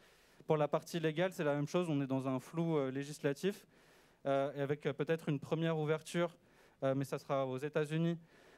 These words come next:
euh, avec le produit, euh, qui va peut-être sortir l'année prochaine, donc qui nous éclairera peut-être un peu plus sur, euh, quel type de produit c'est, et normalement ce serait, euh, sous, euh, un biocontrôle, ce serait appelé, et non un pesticide.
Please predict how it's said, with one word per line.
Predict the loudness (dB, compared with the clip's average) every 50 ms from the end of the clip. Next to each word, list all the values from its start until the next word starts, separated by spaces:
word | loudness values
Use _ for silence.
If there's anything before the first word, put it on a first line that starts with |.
| -10 -4 0
euh, | 2 2
avec | 2 2 0 0 0
le | -2
produit, | -2 0 -2 -2 -2 -2 -4 -4
euh, | -4 -4
qui | -6 -6 -8
va | -8
peut-être | -6 -6 -4 -2
sortir | -4 -2 -2 0 0
l'année | 2 2 0
prochaine, | -2 -2 -4 -2 0 0 0 0 -2 -8 _ -6
donc | -4 -4 -4 -4
qui | -8 -10
nous | -8 -8 -8
éclairera | -8 -8 -6 -6 -4 -4 -4 -4
peut-être | -6 -6 -8 -4 -4
un | -2 -2
peu | -2 -2
plus | -4 -2 -4 -4
sur, | -4 -4 -4 -4 -4 -2 -2
euh, | -2 -2 -2 -2 -4 -8 _ -20 -20 -20 -20 -20 _ _ _ _ _ -6
quel | -6 -6 -6
type | -6 -8 -4 -2
de | -2
produit | -2 -2 -4 -6 -6 -8 -8
c'est, | -6 -4 -4 -4 -4 -6 _ -8
et | -4 -2 0 0
normalement | 2 0 2 2 2 2 0
ce | 0 -4 -6
serait, | -4 0 0
euh, | 0 2 2 0 0 -2
sous, | -4 -6 -6 -2 -2 0 0
euh, | 0 -2 -4 -6 -8 -12 -14 -18 _ _ _ _ _ _ _ _ _ -10
un | -6 -6
biocontrôle, | -6 -4 -4 -2 -2 -2 -2 -4 -6 -4 -2 -4 -4 -4 -6 -14 _ _ _ _
ce | -20 -20
serait | -12 -8 -8 -6
appelé, | -6 -8 -12 -20 -20 _ _ -20
et | -18 -18 -16 -16
non | -12 -8 -6 -6
un | -6 -6
pesticide. | -8 -12 -14 -14 -14 -14 -14 -16